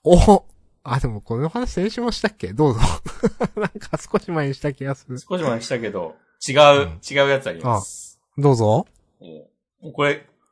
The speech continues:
Speaker 2: これはほんともうみんなうなずく、うなずかざるを得ません。
Speaker 1: お。
Speaker 2: 自炊しよう。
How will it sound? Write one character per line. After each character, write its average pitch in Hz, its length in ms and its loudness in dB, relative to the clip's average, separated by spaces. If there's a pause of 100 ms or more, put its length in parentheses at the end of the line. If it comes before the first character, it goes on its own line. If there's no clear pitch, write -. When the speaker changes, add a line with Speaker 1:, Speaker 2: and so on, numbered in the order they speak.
(240)
Speaker 2:
こ 175 120 -4
れ 196 80 2
は 190 140 10
ほ 190 100 4
ん 180 60 -4
と 185 80 -6
も 175 140 -2
う - 20 0
み 131 120 0
ん 131 80 -2
な 127 180 4
う 123 100 -6
な 117 160 2
ず 117 140 -12
く、 110 440 -8 (240)
う 127 60 -10
な 110 140 -2 (200)
ず 110 140 -20
か 110 140 -8
ざ 107 120 -2
る 95 100 -6
を 82 100 -10
得 - 160 -16
ま 80 120 -14
せ 80 140 -16
ん。 - 80 -20 (1300)
Speaker 1:
お。 156 200 6 (2250)
Speaker 2:
自 117 120 -8
炊 156 240 -4
し 143 160 -4
よ 104 140 -4
う。 - 60 -20